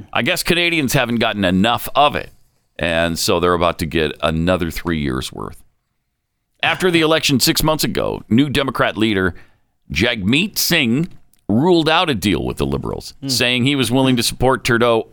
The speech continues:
Speaker 1: only on a case-by-case basis. Apparently that went right down the drain.
Speaker 2: Wow.
Speaker 1: And so he's, he's
Speaker 2: Because his, his great leadership, <clears throat> uh, in Ottawa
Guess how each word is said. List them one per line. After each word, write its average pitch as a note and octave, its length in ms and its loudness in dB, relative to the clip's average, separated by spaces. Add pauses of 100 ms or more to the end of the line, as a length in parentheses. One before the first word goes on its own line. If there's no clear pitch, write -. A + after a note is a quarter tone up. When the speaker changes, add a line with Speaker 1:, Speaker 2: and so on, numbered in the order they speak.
Speaker 1:
only E3+ 420 2
on D#3 100 2
a D3+ 60 -2
case-by-case C3+ 600 -2
basis. C#3 360 -2
Apparently B2 400 -2
that A#2 180 2
went A2 220 -8 (160)
right A#2 180 0
down G#2+ 200 0
the G2 60 -2
drain. F2 440 -2 (320)
Speaker 2:
Wow. A#2 380 -10 (120)
Speaker 1:
And C#2+ 280 -4
so C#2+ 380 -2
he's, F2 440 -6
he's D3+ 80 -6 (120)
Speaker 2:
Because E3+ 300 0
his, D3 300 0
his C3+ 220 -2
great D3 380 0
leadership, D3 640 0 (260)
<clears throat> - 240 -20
uh, A#2+ 380 -2
in B2+ 140 0
Ottawa A#2 680 0